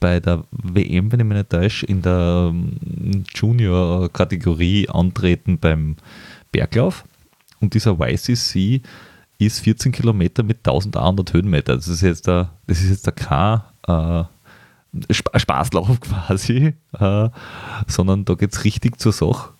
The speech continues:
äh, weil vierzehn Kilometer, elfhundert Höhenmeter und die ersten waren da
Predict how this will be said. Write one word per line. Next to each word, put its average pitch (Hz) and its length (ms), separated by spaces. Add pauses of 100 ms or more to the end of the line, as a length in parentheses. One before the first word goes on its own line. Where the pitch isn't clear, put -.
(200)
äh, 98 240
weil 92 320 (160)
vierzehn 120 400
Kilometer, 117 800 (120)
elfhundert 117 480
Höhenmeter 101 500
und - 220
die - 260
ersten 123 540 (580)
waren 82 360
da 98 100